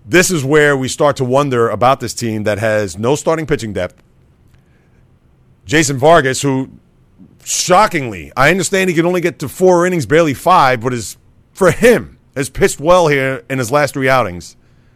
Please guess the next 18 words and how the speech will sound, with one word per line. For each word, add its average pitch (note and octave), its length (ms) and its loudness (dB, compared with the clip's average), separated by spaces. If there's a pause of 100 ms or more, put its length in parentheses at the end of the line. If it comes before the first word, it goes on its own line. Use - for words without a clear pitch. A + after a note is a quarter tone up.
(180)
He F3 160 2
has E3 160 0
a C#3+ 80 0
hamstring D#3 520 -2
issue B2 180 -6
that A#2 120 0
he's G#2+ 120 -6
dealing A2 260 -4
with, A2 120 -4
so A#2+ 120 -4
who D3 120 -2
knows C#3+ 400 -2 (240)
when C3 200 0
he's C#3+ 140 -2
gonna A2+ 140 -4
come F#2 160 -8
back. D#2+ 280 -8 (1080)
This D3 200 0